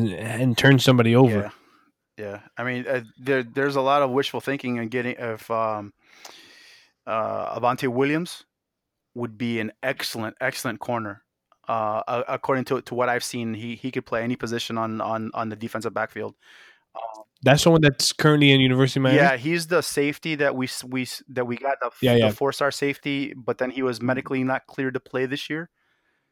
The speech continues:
Speaker 2: Uh, he's
Speaker 1: Mm-hmm.
Speaker 2: already practicing, no contact, but he's practicing with the team already.
Speaker 1: Yeah, that's what I saw.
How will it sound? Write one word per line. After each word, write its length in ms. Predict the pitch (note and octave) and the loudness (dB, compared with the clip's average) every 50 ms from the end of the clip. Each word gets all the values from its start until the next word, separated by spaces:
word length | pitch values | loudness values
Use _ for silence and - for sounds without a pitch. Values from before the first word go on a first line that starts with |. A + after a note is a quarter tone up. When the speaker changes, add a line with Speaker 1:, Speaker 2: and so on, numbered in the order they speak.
| _ _ _ _ | _ _ _ _
Speaker 2:
Uh, 160 | - C3 B2+ | -2 0 2
he's 180 | C#3 C#3+ C#3 C3 | 4 4 4 6
Speaker 1:
Mm-hmm. 80 | B2+ - | 4 4
Speaker 2:
already 200 | C#3 C#3+ C#3+ C#3+ | 4 2 0 -2
practicing, 720 | - - - C#3+ D3 - C#3 - - D#3 D3 C#3+ C3 - - | -2 -2 -2 -2 -2 -2 -6 -4 -2 0 0 0 -2 -4 -6
no 280 | B2+ C3 B2 C#3 D3 D#3 | -10 -6 0 2 2 2
contact, 560 | - - D#3+ D3+ C#3+ C3+ - C3+ C3+ C3 - | 2 2 0 0 0 0 -2 -2 -2 -4 -4
but 120 | - B2 | -6 -6
he's 120 | A#2 B2 - | -6 -6 -10
practicing 520 | - - - C#3 C3+ - C3+ - - B2+ | -6 -4 -2 -2 -2 -4 -6 -6 -4 -4
with 100 | B2 B2 | -4 -6
the 60 | - | -8
team 240 | - - B2+ A#2 A2+ | -8 -6 -6 -4 -4
already. 280 | G#2+ G#2+ G2+ F#2+ F#2+ - _ _ _ _ _ _ _ _ _ _ _ _ _ _ _ _ _ _ - | -4 -6 -8 -10 -12 -18 _ _ _ _ _ _ _ _ _ _ _ _ _ _ _ _ _ _ 2
Speaker 1:
Yeah, 340 | - B2+ B2+ B2+ C3 C3+ | 6 8 10 10 10 10
that's 160 | D3+ F#3 - - | 8 6 6 8
what 100 | F#3 D#3 | 8 8
I 80 | C3+ | 8
saw. 360 | A#2+ - - B2+ A#2+ A#2 A2+ | 8 6 4 4 4 4 2